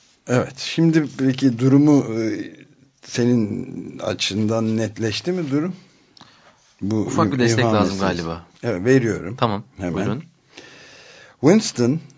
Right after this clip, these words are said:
Speaker 1: mesajlarda bildirilenleri yerine getirdikten sonra söyle yaza söyleyip yazdırdığı düzeltmeleri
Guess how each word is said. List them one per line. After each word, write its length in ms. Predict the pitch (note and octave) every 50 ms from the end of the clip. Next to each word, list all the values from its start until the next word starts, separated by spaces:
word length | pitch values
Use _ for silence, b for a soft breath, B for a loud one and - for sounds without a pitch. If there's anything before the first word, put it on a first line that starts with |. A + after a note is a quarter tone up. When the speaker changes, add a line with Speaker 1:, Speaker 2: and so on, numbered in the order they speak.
| _ -
Speaker 1:
mesajlarda 1000 | F2 G2 A#2 B2 A2+ B2 B2+ C3 C3 A#2+ B2 C3+ C3+ C3+ C3 C3 D#3 C#3 A2+
bildirilenleri 1000 | A#2+ B2 A#2+ A#2 A2 B2 A#2 A2 A2 A2 A2 A2+ A2+ A2 A2+ A#2 A#2 A2 A2+ G#2
yerine 340 | A2 A#2 A2 G#2+ A2+ A#2 A2
getirdikten 720 | G2+ G#2+ G#2+ G#2 - G#2 G2+ G2 G2 - - C3 B2+ C3
sonra 500 | B2 - - F#2+ D#2+ C#2 C2 D#2 A2+ - - _ _ _ _ _ _ b b b b b b b b -
söyle 380 | - - A#2+ A#2 A#2+ B2+ D#3+
yaza 340 | E3+ D3+ B2+ G#2+ F#2+ F#2+ F2+
söyleyip 520 | - - A2 G#2+ A2 G#2 G#2+ A2 A2 G2+ G2
yazdırdığı 720 | A2 A2 A2+ A2 G#2 G2+ A2+ A#2 G#2+ G2 A2+ A#2 A2+ F2
düzeltmeleri 880 | F#2 F#2+ F2+ F#2+ F2+ E2 E2 - - E2+ E2 D2 D#2+ F#2 A2+ C#3 D3+